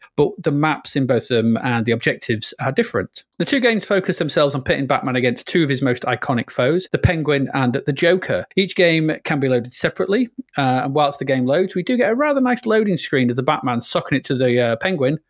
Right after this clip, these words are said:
um, whilst a load of Joker cards laugh on in the background. It's the, it's a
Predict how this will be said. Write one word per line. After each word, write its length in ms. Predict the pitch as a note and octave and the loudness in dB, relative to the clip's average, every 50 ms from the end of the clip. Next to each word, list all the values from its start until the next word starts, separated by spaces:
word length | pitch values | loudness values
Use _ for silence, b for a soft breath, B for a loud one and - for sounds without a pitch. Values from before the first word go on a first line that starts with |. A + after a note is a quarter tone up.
| _ _ | _ _
um, 380 | C#3+ D3 D3 D3 D3+ D3+ D3+ D3+ | 0 0 2 2 0 0 -2 -2
whilst 220 | - E3 E3+ E3 - | -2 -2 -2 0 0
a 40 | F#3 | 0
load 100 | F3 F3 | 0 0
of 100 | D#3+ D3 | -2 0
Joker 320 | - E3 F3 F3 - D3 | 0 0 0 0 -2 -4
cards 320 | - C#3+ C3 A#2+ A#2 - | -2 0 0 0 0 -2
laugh 240 | - A#2+ B2 - - | -2 -2 -2 0 0
on 140 | C#3 C3 B2 | 0 0 0
in 80 | A#2+ A2+ | -2 -2
the 80 | A#2+ | -2
background. 480 | A#2 B2+ A2+ - - A#2 A2+ A2 G#2+ A2+ | 0 -2 -2 0 -2 0 0 0 0 -2
It's 180 | - - - | -4 -4 -2
the, 300 | - E3+ E3 D#3+ D#3 D#3 | 0 2 2 2 2 0
it's 100 | F3+ - | 0 2
a 160 | - F3+ D#3+ | 2 2 2